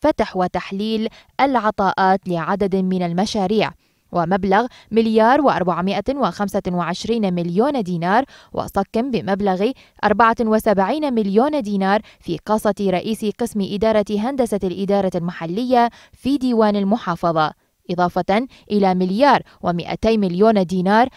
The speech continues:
في دار أحد المتهمين. كما تم أيضًا ضبط مبلغ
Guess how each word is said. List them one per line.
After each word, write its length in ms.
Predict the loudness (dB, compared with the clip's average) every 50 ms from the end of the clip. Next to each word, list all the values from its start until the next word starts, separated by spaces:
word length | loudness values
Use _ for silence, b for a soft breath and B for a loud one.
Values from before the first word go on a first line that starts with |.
| b b
في 200 | b -4 -4 -2
دار 260 | 0 2 2 2 2 0 -2 -4
أحد 300 | -6 -4 -4 -4 -2 -2
المتهمين. 760 | -2 0 -2 -2 -2 -4 -4 -2 -2 -2 -2 -2 -4 -6 -12 -16 _ _ _ _ _ 0
كما 240 | 2 4 4 4
تم 240 | 4 2 2 2 2
أيضًا 400 | 0 2 2 0 2 2 0 0
ضبط 300 | 2 2 0 0 0 0
مبلغ 600 | 0 2 2 0 0 0 0 0 0 0 -2 -4